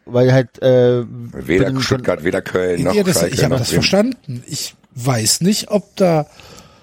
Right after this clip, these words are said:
Speaker 3: ob das für den H S V irgendwie einfacher wird. Keine Ahnung.
Speaker 1: Okay, ja.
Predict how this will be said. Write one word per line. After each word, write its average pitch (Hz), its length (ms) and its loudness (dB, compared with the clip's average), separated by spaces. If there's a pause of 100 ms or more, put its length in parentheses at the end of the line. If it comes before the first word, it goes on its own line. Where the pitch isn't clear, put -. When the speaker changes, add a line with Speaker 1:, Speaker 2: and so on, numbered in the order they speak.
(380)
Speaker 3:
ob 156 180 -4
das - 180 -2
für 156 140 -4
den 135 180 -4
H 135 120 0
S 131 120 -4
V 143 320 -6
irgendwie 135 380 -10
einfacher 127 580 -8
wird. 117 340 -14 (1300)
Keine 123 280 -10
Ahnung. 131 480 -6 (2250)
Speaker 1:
Okay, 95 540 0
ja. 90 220 4